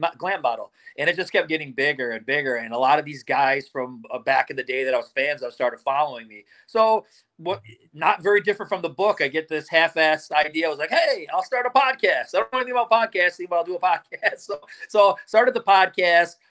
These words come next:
started asking people like Ron Keel, Zach Stevens from Savatage, the guys from Tiger Tails. You know, I started asking these guys, "Would you come on?" And they're all very gracious, and they came on, and, and that's kinda where it started. You know, we just started interviewing these guys.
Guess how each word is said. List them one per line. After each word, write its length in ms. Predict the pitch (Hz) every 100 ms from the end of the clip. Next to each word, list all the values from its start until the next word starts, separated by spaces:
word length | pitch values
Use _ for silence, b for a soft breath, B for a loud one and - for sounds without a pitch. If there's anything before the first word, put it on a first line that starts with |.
| _ _
started 360 | _ 226 247 220
asking 360 | 180 180 180 151
people 360 | 175 156 160
like 160 | 156 139
Ron 320 | 139 156 160
Keel, 760 | 147 156 151 151 147 147 143 135
Zach 320 | 123 170 170
Stevens 760 | - 175 175 156 160 156 156
from 140 | 147 151
Savatage, 880 | - 151 151 147 - 147 143 143 139
the 80 | 139
guys 360 | 151 156 156
from 120 | 147
Tiger 300 | 139 147 143
Tails. 380 | 151 151 143 143
You 60 | 139
know, 60 |
I 40 | 135
started 260 | 175 147
asking 280 | 160 185 160
these 80 | 135
guys, 260 | 135 127 131
"Would 120 | 160
you 60 |
come 240 | - 185 190
on?" 300 | 226 165 - b b b
And 100 | 190
they're 120 | 247
all 140 | 240 226
very 200 | 190 170
gracious, 540 | 127 151 151 160 -
and 80 | 139
they 80 | 139
came 220 | 143 131
on, 360 | 123 135 147 -
and, 260 | 147 143 143 b b
and 100 | 190
that's 140 | 262
kinda 180 | - 254
where 140 | 220 208
it 80 |
started. 340 | - 220 147 101
You 60 | 120
know, 80 |
we 80 | 131
just 140 | 139 -
started 260 | 160 151
interviewing 400 | 143 143 135 143
these 160 | 139 131
guys. 360 | 135 139 139